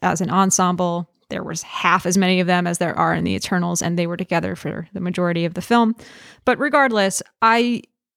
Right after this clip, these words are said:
feel like one of the things that's happened with the M C U is that because it's gotten so big and because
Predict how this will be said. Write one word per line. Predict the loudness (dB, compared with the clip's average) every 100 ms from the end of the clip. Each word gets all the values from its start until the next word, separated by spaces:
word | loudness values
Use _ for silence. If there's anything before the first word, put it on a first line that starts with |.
| _
feel | -20 -4 0 2 2
like | 2 2 2 -2 -8 -20 _ _ _ _ _ -8
one | 0 2
of | 4
the | 2
things | 2 0 0
that's | -2 0
happened | 0 0 -4
with | -6 -6
the | -6
M | -4
C | -4 -2
U | -2 -2
is | -2 -2
that | 0 -2 -4 _ _ _
because | -8 -4 2 4 4
it's | 0 0
gotten | 0 0 -2
so | -2 -2 -2
big | 0 2 2
and | -2 -4
because | -4 -8 -8 0 2 4 2 0